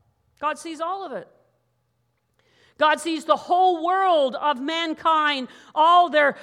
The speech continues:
blatant ugliness and evil, the person said. And what is his response? Is it anger?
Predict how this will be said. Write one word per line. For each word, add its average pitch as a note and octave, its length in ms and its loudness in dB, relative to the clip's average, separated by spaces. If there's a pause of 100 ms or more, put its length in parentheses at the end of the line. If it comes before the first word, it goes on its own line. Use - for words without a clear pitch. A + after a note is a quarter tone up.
(140)
blatant C#4 640 -4
ugliness D4+ 640 -2
and C#4+ 100 -6
evil, C#4 320 -6
the B3 100 -2
person C4+ 380 -8
said. C4 320 -2
And C#4 240 -4
what F4+ 380 2
is E4+ 220 -6
his F4 300 -6
response? C4+ 960 -6 (1120)
Is G#3 200 -8
it G3 80 -6
anger? F4+ 400 -4